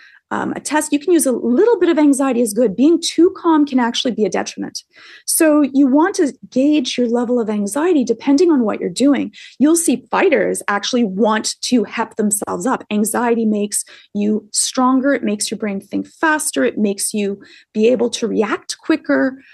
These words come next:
um, but it's not more cognitive. So if you're gonna be doing a presentation, you want to ramp down your anxiety, which you may choose to do through breathing techniques, refocusing, working on your inner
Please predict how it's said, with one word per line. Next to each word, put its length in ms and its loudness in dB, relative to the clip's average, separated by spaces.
um, 360 -2
but 220 0
it's 160 0
not 240 2
more 180 -2
cognitive. 720 -2
So 220 0
if 140 -2
you're 80 -2
gonna 160 2
be 100 0
doing 240 0
a 60 -2
presentation, 800 0
you 100 4
want 300 2
to 240 0
ramp 420 0
down 340 4
your 160 4
anxiety, 540 -2
which 240 -2
you 80 2
may 180 0
choose 380 -4
to 100 -6
do 260 -2
through 440 -2
breathing 500 0
techniques, 800 -6
refocusing, 920 -2
working 420 2
on 280 2
your 400 2
inner 420 -2